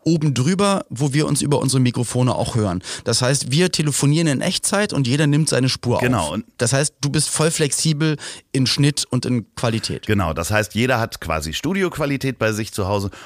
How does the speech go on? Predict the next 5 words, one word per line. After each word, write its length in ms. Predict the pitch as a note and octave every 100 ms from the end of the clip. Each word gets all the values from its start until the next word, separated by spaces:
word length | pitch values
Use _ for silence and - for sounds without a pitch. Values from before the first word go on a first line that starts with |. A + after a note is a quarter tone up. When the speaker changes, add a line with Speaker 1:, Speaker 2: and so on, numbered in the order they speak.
| -
Speaker 2:
Und 140 | - A#2+
um 200 | D3 F#3+
das 200 | F3+ B2+
zu 180 | - C3
synchronisieren, 1600 | A2 C3 G#3+ - B2 A2+ G2 E2 G#2 F#3 B3 G3 D#2 F2 D#3+